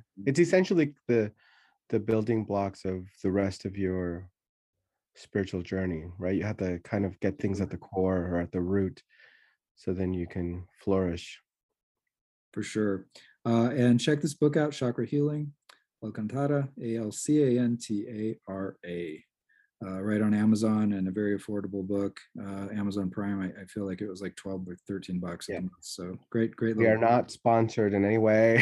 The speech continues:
Speaker 1: <laughs>
Speaker 2: Not sponsored in any way.
Speaker 1: Not
Speaker 2: We
Speaker 1: making
Speaker 2: just
Speaker 1: any money off of this.
Speaker 2: Nope. We just both, uh,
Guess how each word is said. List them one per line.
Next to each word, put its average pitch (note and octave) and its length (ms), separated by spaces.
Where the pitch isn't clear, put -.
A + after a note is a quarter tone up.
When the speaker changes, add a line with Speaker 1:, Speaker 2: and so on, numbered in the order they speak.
Speaker 1:
<laughs> - 400
Speaker 2:
Not C#3 160
sponsored D3 440
in D3 80
any - 20
way. C3+ 140
Speaker 1:
Not C#3 80
Speaker 2:
We C3+ 120
Speaker 1:
making D3 180
Speaker 2:
just C#3+ 120
Speaker 1:
any D#3 100
money D3 220
off C3 220
of A#2+ 80
this. B2 420
Speaker 2:
Nope. E3+ 340
We B2+ 120
just C#3 200
both, C#3 340
uh, B2+ 440